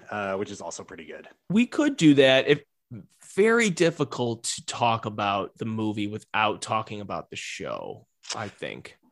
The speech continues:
Speaker 1: I feel like you don't really need any backstory, um, on Ein or Ed. I feel like those characters can just exist and you immediately understand them.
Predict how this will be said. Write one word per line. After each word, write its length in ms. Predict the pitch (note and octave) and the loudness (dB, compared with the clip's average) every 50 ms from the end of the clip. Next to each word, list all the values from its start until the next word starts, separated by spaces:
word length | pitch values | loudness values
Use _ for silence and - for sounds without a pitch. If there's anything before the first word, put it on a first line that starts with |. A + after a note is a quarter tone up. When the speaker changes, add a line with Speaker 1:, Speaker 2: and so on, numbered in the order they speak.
| _ _ | _ _
Speaker 1:
I 40 | F3+ | -14
feel 420 | - - - G#3 A3+ B3+ B3+ A#3 G3+ | -12 -4 0 4 6 8 8 8 8
like 560 | F3 E3 D#3+ D#3+ D#3+ D#3 D#3 - - D3 - | 8 8 6 6 6 4 0 -4 -8 -10 -10
you 200 | C3+ D3 D3+ F3 | -8 0 2 4
don't 260 | F3 F#3 F#3+ F#3 - | 4 4 2 2 -2
really 260 | C#3 C#3 D#3 D#3+ E3 D#3 | 0 2 4 4 4 4
need 180 | D3 C#3+ B2+ | 4 2 0
any 240 | C3+ G#2 A#2+ B2+ B2+ | -2 -2 -2 -2 0
backstory, 1040 | A#2+ C3+ C3 C3+ C3+ - - - C#3+ C#3 C#3 C#3 C#3 C#3 C3+ C3+ C3+ C3+ C#3 D3 - - | 2 4 2 2 2 -2 -4 -4 -2 0 0 2 0 0 0 0 0 0 -2 -2 -4 -4
um, 320 | A#2 A#2 A2 A2 G#2 G#2+ | -4 -2 -2 -4 -4 -6
on 240 | - - G2+ G2+ G2 | -8 -8 -8 -8 -8
Ein 680 | - - A2+ B2 C3 C3 C3+ C3+ C3+ C3 C3+ C3 C3 - - _ _ _ _ _ _ _ _ _ _ | -8 -6 -4 -2 -2 0 0 0 0 0 -2 -4 -6 -10 -16 _ _ _ _ _ _ _ _ _ _
or 180 | G#2 G#2 A2 - - | -8 -8 -6 0 2
Ed. 500 | C3 C#3+ C#3+ D3 C#3+ C#3+ C3+ D3 D3 - - - _ _ _ _ _ _ _ | 4 6 8 8 8 6 6 2 0 -2 -8 -16 _ _ _ _ _ _ _
I 60 | A#2 | -8
feel 180 | A#2+ - F#3+ F#3 | 2 4 6 6
like 160 | F3+ E3 C3+ | 8 6 6
those 180 | C#3 D3 C#3+ D3 | 4 2 2 2
characters 540 | - D3 C#3 C3+ C3+ C3+ C#3 C3+ C3 B2+ | 2 2 2 2 4 2 2 2 2 2
can 140 | C3 - B2 | 0 -4 -6
just 160 | A2+ A#2 - | -6 -4 -6
exist 400 | A#2+ G2+ G2+ G2+ A2+ A2+ - - | -6 -8 -4 -2 0 0 0 -2
and 100 | A#2 G#2+ | -4 -4
you 80 | G#2 G#2 | -4 -2
immediately 420 | G2 G2+ G#2+ G#2+ G2+ G#2+ G#2 G2 F#2 | -2 -2 -2 -2 -2 -2 -4 -6 -6
understand 420 | F2+ F2+ E2+ - - D#2+ D2+ D2+ D#2 | -8 -8 -12 -12 -14 -16 -16 -14 -14
them. 160 | D#2+ F2+ | -16 -16